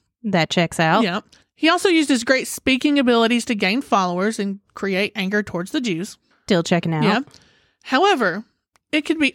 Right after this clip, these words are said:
Speaker 2: argued that Hitler was technically not German.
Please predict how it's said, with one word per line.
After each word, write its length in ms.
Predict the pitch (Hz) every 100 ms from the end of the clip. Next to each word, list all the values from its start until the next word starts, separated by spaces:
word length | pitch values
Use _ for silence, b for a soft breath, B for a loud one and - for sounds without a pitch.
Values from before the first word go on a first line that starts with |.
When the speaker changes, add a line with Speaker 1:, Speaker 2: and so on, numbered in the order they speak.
| 330
Speaker 2:
argued 600 | 392 370 302 269 247 233
that 160 | 226
Hitler 360 | - 320 277 254
was 140 | 226
technically 560 | - 294 285 262 - 220
not 760 | 208 202 196 220 302 - - _ _
German. 400 | - 392 415 403